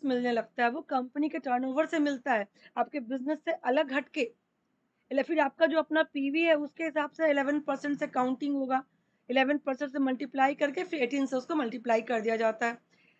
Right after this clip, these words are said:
तो अब plus इसमें क्या, एक ही शर्त है कि आपको हर महीने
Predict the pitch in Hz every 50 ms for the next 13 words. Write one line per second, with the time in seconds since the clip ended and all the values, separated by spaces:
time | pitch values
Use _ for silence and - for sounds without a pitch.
0 | _ _ _ - 330 640 - _ _ _ _ - 262 - _ - 302 339 370 415
1 | 392 - 359 311 - 330 339 349 - - - 320 320 - - 330 359 370 381 403
2 | 453 - - 302 262 254 240 - 294 294 294 294 - _ _ - - 330 320 320
3 | 320 - 381 381 359 - - 247 294 330 349 320 302 285 277 262 277 294